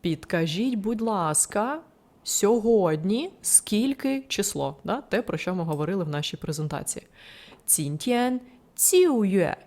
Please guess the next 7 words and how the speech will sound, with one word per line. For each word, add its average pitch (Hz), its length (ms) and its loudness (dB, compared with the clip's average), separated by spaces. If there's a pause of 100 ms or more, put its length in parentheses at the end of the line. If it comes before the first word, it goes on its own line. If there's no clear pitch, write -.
(220)
і 294 400 2
хао». - 400 4 (1080)
Сьогодні 247 800 4 (280)
дев'ятий 190 1000 4
місяць, 165 920 -2 (840)
перше 269 480 0
число. - 640 -6